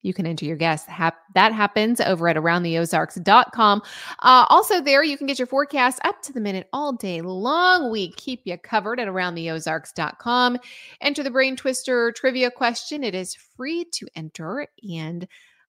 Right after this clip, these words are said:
uh, all winning answers are then entered to get a twenty dollar gift card to Scooter's Coffee. We're giving away that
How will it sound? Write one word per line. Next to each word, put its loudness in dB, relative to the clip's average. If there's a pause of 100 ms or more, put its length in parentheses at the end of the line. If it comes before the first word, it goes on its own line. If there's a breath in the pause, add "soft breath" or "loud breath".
(120)
uh, -10
all -8
winning -4 (140)
answers -6 (140)
are -4
then -8 (120)
entered 0 (840 soft breath)
to -10
get -4
a -2
twenty -8
dollar -8
gift -10
card -6 (140)
to -10
Scooter's -4
Coffee. -2
We're -2
giving -4
away -2
that -10